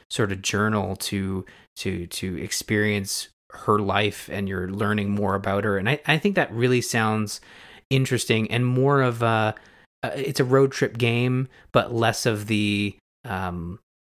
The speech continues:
less of the hitchhiking through a dictatorship, right? <laughs> It's more about,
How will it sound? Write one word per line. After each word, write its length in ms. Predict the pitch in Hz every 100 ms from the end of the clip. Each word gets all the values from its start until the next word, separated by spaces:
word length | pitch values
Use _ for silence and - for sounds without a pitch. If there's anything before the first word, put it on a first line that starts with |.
| _
less 180 | 110 -
of 120 | 110
the 80 | 104
hitchhiking 500 | 101 - 113 104 104
through 180 | - 101
a 40 |
dictatorship, 720 | 98 104 - 101 98 - 92 95
right? 280 | 95 107 -
<laughs> 60 |
It's 180 | 170 -
more 200 | 127 113
about, 320 | 110 - 330